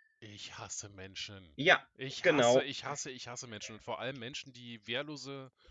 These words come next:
Speaker 1: Kreaturen, ob Mensch oder Tier, dann, äh, noch wissentlich be-, äh, äh, verletzen.
Speaker 2: Er, er hatte vorher noch, äh, äh, gepostet,
Speaker 1: Ja.
Speaker 2: dass da, äh, auf der Tour, wo er immer spazieren geht,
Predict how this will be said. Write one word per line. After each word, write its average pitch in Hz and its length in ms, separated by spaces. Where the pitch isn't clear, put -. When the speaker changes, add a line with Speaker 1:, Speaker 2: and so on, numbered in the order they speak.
Speaker 1:
Kreaturen, 139 560
ob 131 200
Mensch 127 200
oder 127 220
Tier, 131 360
dann, 127 200
äh, 127 300
noch 117 180
wissentlich 123 480
be-, 135 80
äh, - 20
äh, 104 40
verletzen. - 540
Speaker 2:
Er, 127 300
er 127 120
hatte 170 260
vorher 185 420
noch, 170 420
äh, 151 640
äh, - 40
gepostet, 196 920
Speaker 1:
Ja. 147 80
Speaker 2:
dass - 400
da, 139 1080
äh, - 60
auf 135 260
der 139 180
Tour, 196 280
wo 151 120
er 156 180
immer 165 180
spazieren 196 600
geht, 190 380